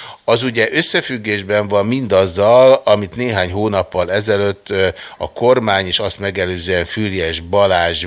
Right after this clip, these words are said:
még, ö, ö, jogszabály kezdeményezésileg lehetővé tett, de ha az, akkor egyébként ezek a, az akciótervek, ö,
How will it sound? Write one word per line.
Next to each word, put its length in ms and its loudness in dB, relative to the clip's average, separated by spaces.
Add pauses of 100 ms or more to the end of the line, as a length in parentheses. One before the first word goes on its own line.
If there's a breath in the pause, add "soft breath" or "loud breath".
(100)
még, 560 2 (360 loud breath)
ö, 80 0 (540)
ö, 80 -10
jogszabály 760 0
kezdeményezésileg 1160 -4
lehetővé 580 -2
tett, 480 -4 (100)
de 140 4
ha 340 -4
az, 440 2 (400 soft breath)
akkor 340 -2
egyébként 720 -4
ezek 420 0
a, 200 4 (320 loud breath)
az 80 -14
akciótervek, 1160 -2
ö, 60 -12